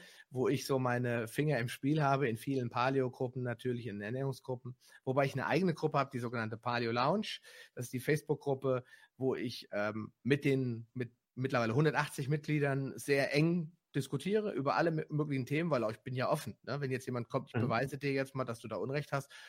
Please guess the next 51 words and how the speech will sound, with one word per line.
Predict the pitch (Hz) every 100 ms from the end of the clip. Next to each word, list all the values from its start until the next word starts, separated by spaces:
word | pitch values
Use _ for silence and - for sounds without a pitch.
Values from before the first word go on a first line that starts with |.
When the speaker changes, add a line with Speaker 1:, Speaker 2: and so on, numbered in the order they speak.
| -
Speaker 1:
dann | - 117
hey, | 143 131
so | - 131
what, | 131 143
ich | 120
lerne | 123 127
ja | 127
auch | 110
dazu. | 143 113 - 110 156 - - -
Speaker 2:
Ja. | 127
Speaker 1:
Dann, | 123 131 139
äh, | 139 131 -
bist | 151 -
du |
herzlich | 135 127 120
eingeladen, | 123 120 113
in | 98 127
diese | 139 117
Gruppe | 120 135 175
zu | -
kommen | 180 180 185
und | 135
mit | 123
uns | 123 -
zu | -
reden, | 110 131 156 202
auch | - 117
wenn | 135
du | 131
Veganer | 113 107 110 131 160
bist, | - 185 -
weil | 110 113 - _ _ _
Paleo | 120 123 151 170 175 180
und | 113
vegan, | 117 110 110 131
das | 156 123 -
widerspricht | 113 101 - 107 -
sich | 110
nicht. | 127 170 _ - - - - _
Und, | 143 156 151 -
ähm, | 147 143 139
natürlich | 139 - 151
findet | 143 143
man | 113 131
mich | 127
auf | 117
meinem | 123 110
Blog, | 143 202 -
paleo | 139 127 131
lounge | 127 120 113 120 117 -
punkt | - 113